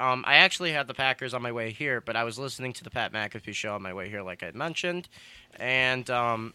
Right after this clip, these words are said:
they had brought up a stat that said, um, the Packers are very bad against mobile Q Bs, and Jaren Hall is playing for the Vikings this week.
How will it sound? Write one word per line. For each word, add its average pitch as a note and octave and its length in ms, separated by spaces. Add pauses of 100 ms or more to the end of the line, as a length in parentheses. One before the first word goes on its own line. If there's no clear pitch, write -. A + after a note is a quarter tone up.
(140)
they D3 200
had E3+ 240
brought D3+ 220
up C#3+ 120
a A#2 40
stat D3+ 480 (380)
that C3 260
said, B2+ 600 (680)
um, A2+ 340
the A2+ 80
Packers C#3 400
are A#2+ 100
very A2+ 460
bad A#2+ 280
against A#2+ 260
mobile A2+ 260
Q A2+ 200
Bs, A2 460 (200)
and A#2+ 220
Jaren C#3 300
Hall C#3+ 300
is A#2 140
playing A2+ 260
for A2 100
the G#2+ 80
Vikings G#2 420
this G#2 200
week. G2 340